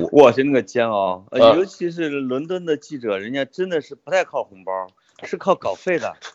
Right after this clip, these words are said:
Speaker 1: <laughs> 没有料，对吧？
Speaker 2: 你，
Speaker 1: 就是
Speaker 2: 你，你的意思就是说，你当年当记者时候还有红包是吗？
Speaker 1: 我听说你们体坛记者当年红包还是一，还是有的嘛。
Speaker 2: 别扯了。
Speaker 1: 一毛不收啊，
Speaker 2: 我一，
Speaker 1: 没有啊。
Speaker 2: 我一直是个编辑，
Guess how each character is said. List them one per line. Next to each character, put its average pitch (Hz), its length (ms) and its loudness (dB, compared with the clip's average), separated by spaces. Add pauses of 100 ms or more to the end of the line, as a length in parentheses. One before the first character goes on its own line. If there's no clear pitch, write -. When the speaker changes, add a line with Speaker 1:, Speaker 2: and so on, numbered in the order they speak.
(140)
Speaker 1:
<laughs> - 300 -20
没 208 320 2
有 180 180 2
料， 170 320 0 (640)
对 160 100 -4
吧？ 147 240 6 (260)
Speaker 2:
你， 117 120 2
Speaker 1:
就 113 120 0
是 110 180 2
Speaker 2:
你， 117 100 6
你 113 60 10
的 135 80 10
意 165 80 8
思 127 120 0
就 131 80 6
是 131 60 6
说， 131 160 6
你 107 240 0
当 120 200 2
年 139 120 8
当 131 160 6
记 131 120 2
者 92 120 6
时 104 100 2
候 101 80 2
还 104 80 6
有 95 60 6
红 87 180 -2
包 117 220 8
是 120 80 -2
吗？ 69 160 -4 (240)
Speaker 1:
我 127 340 2
听 196 200 0
说 208 120 6
你 185 100 -2
们 185 160 -6
体 - 180 -10
坛 139 260 -4
记 180 140 -8
者 127 180 -4
当 147 120 -4
年 147 140 -6
红 135 200 -12
包 135 180 -2
还 131 120 -4
是 127 120 -10
一， 123 280 -10
还 127 160 -8
是 123 100 -8
有 98 200 -6
的 92 100 -12
嘛。 101 160 -4
Speaker 2:
别 92 300 6
扯 - 200 -4
了。 65 100 0
Speaker 1:
一 - 40 2
毛 180 240 6
不 - 120 -16
收 101 360 -4
啊， 87 120 -12 (100)
Speaker 2:
我 90 240 4
一， 127 240 4
Speaker 1:
没 - 60 2
有 - 40 -8
啊。 82 80 -10
Speaker 2:
我 90 180 6
一 117 240 4
直 92 220 -10
是 - 140 -8
个 87 120 2
编 110 300 4
辑， 87 240 -10